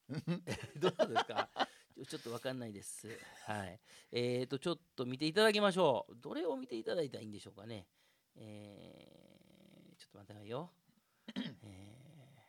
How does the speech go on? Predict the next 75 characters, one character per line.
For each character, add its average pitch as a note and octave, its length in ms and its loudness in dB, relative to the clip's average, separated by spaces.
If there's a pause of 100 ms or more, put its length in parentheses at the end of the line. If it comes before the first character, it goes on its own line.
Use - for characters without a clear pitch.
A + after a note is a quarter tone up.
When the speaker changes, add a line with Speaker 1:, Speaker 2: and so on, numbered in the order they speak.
(580)
Speaker 2:
あ D#3 100 8
の、 F#3+ 240 2
ス - 180 -4
イ A#4 40 -8 (100)
ン E4+ 40 4
グ G#3 60 6
で D3 220 10
一 D3 220 -2
番 F4 240 2
大 F#3 120 8
切 C3+ 300 0
な B2 100 -2
ん G#2 60 -8
て G#2+ 140 -6
な A2+ 140 -2
ん-、 C#3+ 60 -8 (120)
な A#2 160 -4
ん F3+ 40 -2
で A#3+ 120 -2
す - 80 -10
か？ G2 240 -8
と G#2+ 100 -6
り G#2+ 160 0
あ A2+ 60 4
え G#2 80 -2
ず。 E2+ 200 -18 (1200)
ス - 160 -10
イ C#3+ 40 -6
ン C#3+ 60 -10
グ B2+ 80 -10
で A2 80 -8
一 A2+ 160 -12
番 B2+ 160 -8
大 C3+ 220 0
事 A2+ 100 -10
な G#2+ 120 -10
の G2 140 -14
は。 - 140 -18 (1500)
Speaker 1:
ど G#3 60 8
う F#3 40 12
い - 20 12
う - 20 12
こ - 160 0
と？ - 160 -8 (800)
Speaker 2:
こ E4 80 0
れ - 20 -6
ち F4+ 60 -2
ょ F4 40 -2
っ - 20 -12
と A#3+ 80 0
見 F3 100 0
て F#3 60 -4
い F3+ 80 0
た F3+ 100 4
だ D3 80 2
い G#2+ 60 -2
て A2 80 -12
い G#2+ 40 -8
い G#2 40 -8
で - 20 -12
す - 80 -14
か？ - 240 -10
こ A#2+ 120 -10
の、 B2+ 220 -6 (120)
こ B2 80 -8
の B2 100 -8
ス - 160 -14
イ G#2+ 60 -12
ン G#2 100 -14
グ。 G2+ 160 -14 (920)
Speaker 1:
振 D#3 80 4
り D3+ 80 6
切 D3+ 100 4
る C#3+ 80 8
ね。 D#3 180 4